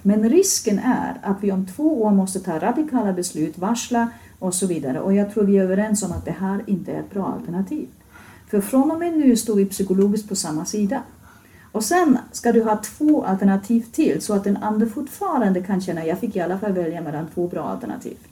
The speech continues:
Mm. Och de två ska vara, bara ha en marginell skillnad, så att du potentiellt skulle kunna leva med tvåan, men du vill nå dem till trean.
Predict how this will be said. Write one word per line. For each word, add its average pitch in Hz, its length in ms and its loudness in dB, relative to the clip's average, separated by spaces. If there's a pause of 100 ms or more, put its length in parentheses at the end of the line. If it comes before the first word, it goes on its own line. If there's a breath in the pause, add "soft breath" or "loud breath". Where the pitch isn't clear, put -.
(160)
Mm. 135 120 -16 (360 soft breath)
Och 233 220 2
de 320 240 4
två 220 240 -2
ska 214 180 -2
vara, 202 240 2
bara 240 240 4
ha 240 200 4
en 208 100 6
marginell 214 560 2
skillnad, 247 400 2
så 202 100 0
att 196 100 0
du 202 80 -4
potentiellt 226 640 0
skulle 196 220 2
kunna 202 280 0
leva 247 440 4
med 311 180 0
tvåan, - 580 0 (220 loud breath)
men 185 140 0
du 190 80 2
vill 208 160 4
nå 196 200 4
dem 175 180 -2
till - 140 -12
trean. - 340 -10